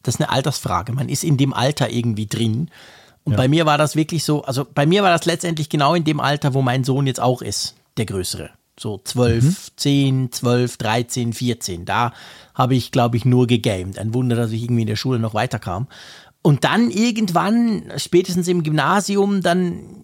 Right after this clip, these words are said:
Speaker 1: wird das einfach anders. Das, und ich glaub, das ist heute auch noch so. Also ich,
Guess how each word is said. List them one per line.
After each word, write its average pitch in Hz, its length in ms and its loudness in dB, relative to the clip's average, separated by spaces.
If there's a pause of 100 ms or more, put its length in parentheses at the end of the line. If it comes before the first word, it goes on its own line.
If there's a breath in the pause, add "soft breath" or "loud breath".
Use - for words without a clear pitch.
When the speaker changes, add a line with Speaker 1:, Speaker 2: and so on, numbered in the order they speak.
(120)
Speaker 1:
wird 151 260 0
das - 120 0
einfach 165 300 0
anders. 120 520 -4
Das, - 320 -8
und 143 140 -2
ich 147 80 -2
glaub, 160 240 0
das 170 200 -2
ist - 380 -8
heute 170 320 2
auch 160 160 2
noch 151 200 0
so. 107 260 -4
Also 101 160 -8
ich, - 340 -12